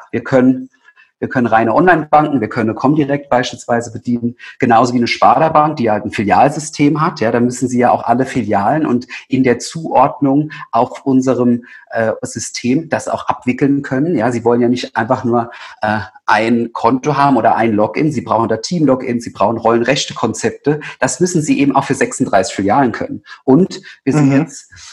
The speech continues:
Speaker 1: ich kann, darf noch nicht sagen, wo, aber wir sind jetzt auch bei der ersten Sparkasse mit drin, haben da auch so ein anderes System von einem Fintech abgelöst, weil eben auch dort, ähm, die Sparkassen und andere verstehen,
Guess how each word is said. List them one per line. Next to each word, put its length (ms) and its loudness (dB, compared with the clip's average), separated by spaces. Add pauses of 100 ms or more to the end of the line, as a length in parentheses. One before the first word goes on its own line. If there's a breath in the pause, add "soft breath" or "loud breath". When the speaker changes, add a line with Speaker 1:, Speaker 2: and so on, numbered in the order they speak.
(140 loud breath)
Speaker 1:
ich 160 -10
kann, 100 -2
darf 240 4
noch 80 2
nicht 140 -2
sagen, 320 0
wo, 180 2
aber 260 2
wir 100 -2
sind 160 0
jetzt 120 0
auch 140 0
bei 100 0
der 100 -2
ersten 260 -6
Sparkasse 520 0
mit 180 0
drin, 440 0
haben 180 -2
da 240 6
auch 140 2
so 180 -2
ein 180 -2 (180 loud breath)
anderes 440 0
System 480 0
von 160 -2
einem 80 -2
Fintech 460 -2
abgelöst, 600 0 (160 loud breath)
weil 240 2
eben 160 2
auch 180 0
dort, 420 2 (280 loud breath)
ähm, 220 -2
die 80 -4
Sparkassen 720 0
und 140 -2
andere 400 2
verstehen, 640 -2